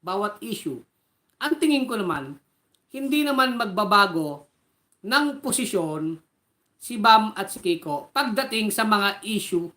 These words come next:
ng bayan. Halimbawa, paglaban sa korupsyon, sigurado naman tayo na si Kiko at si Bam ay lalaban sa korupsyon, kahit nasa mayorya sila.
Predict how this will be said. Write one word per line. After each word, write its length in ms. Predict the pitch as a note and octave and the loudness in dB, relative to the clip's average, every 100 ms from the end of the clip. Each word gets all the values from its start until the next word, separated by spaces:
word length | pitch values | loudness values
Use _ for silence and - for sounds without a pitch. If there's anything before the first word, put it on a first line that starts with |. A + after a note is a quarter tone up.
| - | -12
ng 160 | C4+ | -8
bayan. 480 | A#4+ B4 C4+ F3 C3+ - _ _ _ _ - | -4 2 4 4 0 -14 _ _ _ _ -16
Halimbawa, 520 | G#4 A4+ E4+ C#4 - | -4 8 10 10 6
paglaban 560 | B3+ A#3 C#4+ C#4+ C#4+ C4 | 0 6 6 6 4 0
sa 160 | C#4+ | -4
korupsyon, 480 | B3+ C#4 - F#3 D3+ - _ _ | -2 -4 -2 -4 -6 -10 _ _
sigurado 480 | - A4+ F4+ D#4+ D#4+ | -10 0 4 4 4
naman 240 | C#4+ C#4 | 4 4
tayo 480 | C#4 B3 G3 D#3+ F3+ _ _ _ _ _ _ _ _ | 2 2 2 -2 -6 _ _ _ _ _ _ _ _
na 160 | G3+ G3+ | -8 -6
si 120 | G#3 | -4
Kiko 360 | C4+ D4 C#4+ A#3+ | -2 -2 2 0
at 160 | A#3 | 2
si 80 | A3 | 0
Bam 240 | F3 D#3+ | 2 2
ay 160 | C4 E4+ | 4 6
lalaban 560 | E4 C#4 A#3+ F#3+ F#3 F3 | 8 8 6 2 -2 -4
sa 120 | G3+ | -6
korupsyon, 520 | F3+ D3+ - C3+ A#2 - _ - - | -6 -6 -8 -12 -12 -20 _ -20 -6
kahit 240 | C#4+ D#4+ | -2 -2
nasa 280 | C#4+ A3+ A3 | 0 0 2
mayorya 440 | G#3 G3 F3+ D#3 C#3 | 2 2 2 -2 -8
sila. 240 | - | -10